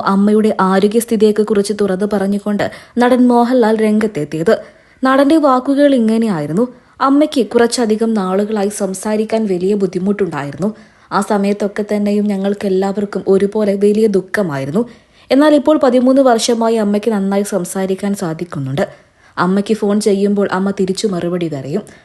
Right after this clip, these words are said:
അത് കേൾക്കുമ്പോൾ തന്നെ മറ്റെന്തിനേക്കാളും വലിയ സന്തോഷമാണ്" എന്നാണ് ലാലേട്ടൻ ഇപ്പോൾ പറയുന്നത്.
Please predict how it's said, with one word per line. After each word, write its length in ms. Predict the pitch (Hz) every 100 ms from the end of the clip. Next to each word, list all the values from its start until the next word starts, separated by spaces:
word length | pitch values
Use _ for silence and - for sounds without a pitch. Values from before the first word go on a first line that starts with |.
| _
അത് 140 | 233 277
കേൾക്കുമ്പോൾ 540 | 269 254 262 269 277
തന്നെ 280 | 277 254 240
മറ്റെന്തിനേക്കാളും 840 | 220 214 226 214 208 214 220 214 220
വലിയ 220 | 202 196
സന്തോഷമാണ്" 800 | 202 175 180 185 202 185 180 185 190
എന്നാണ് 320 | 190 185 151 - - -
ലാലേട്ടൻ 500 | 226 226 254 262 247
ഇപ്പോൾ 220 | 208 202
പറയുന്നത്. 520 | 196 170 156 143 147